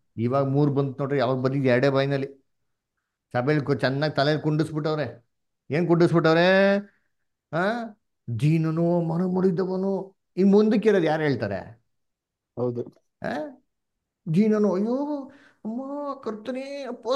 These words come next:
Speaker 1: ಸ್ವಾಮಿ, ಅಯ್ಯೋ ಕಣ್ಣೀರ್ ಇಟ್ಟಿ ಪ್ರಾರ್ಥನೆ ಮಾಡ್ತೀನಿ. ಆಯ್ತಪ್ಪ ಮಾಡಪ್ಪ ರಾಜ, ಬೈಬಲ್ ಮಾತ್ರ ಓದ್ಬಿಡಕ್ಕಂತ ನೀನು. ನೀ ಎರಡು ಅವರ್ ಮೂರು ಪ್ರಾರ್ಥನೆ ಮಾಡ್ತಾ ಇರು,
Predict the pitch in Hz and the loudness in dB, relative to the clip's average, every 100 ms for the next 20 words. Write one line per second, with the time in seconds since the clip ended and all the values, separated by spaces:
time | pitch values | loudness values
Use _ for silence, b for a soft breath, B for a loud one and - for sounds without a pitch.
0 | 262 - 220 254 269 294 240 254 294 294 | -4 -4 -4 -4 -4 0 2 4 4 2
1 | 294 240 285 294 247 - 339 302 262 277 | 0 -2 0 -2 -4 2 2 2 -2 -4
2 | 262 247 214 202 - 226 220 196 196 233 | -6 -8 -8 -14 -10 -6 -4 -4 -2 -2
3 | 208 190 170 - _ _ _ _ - 139 | 0 0 -2 -6 _ _ _ _ 0 4
4 | 190 208 208 233 277 285 302 240 208 220 | 6 6 4 4 2 2 0 0 -2 -6
5 | 196 170 151 120 104 151 170 180 214 208 | -4 -2 0 -2 -4 0 2 4 4 4
6 | 196 214 208 196 208 196 208 208 208 262 | 2 0 -2 -4 -2 -2 -2 -2 -2 -2
7 | b | b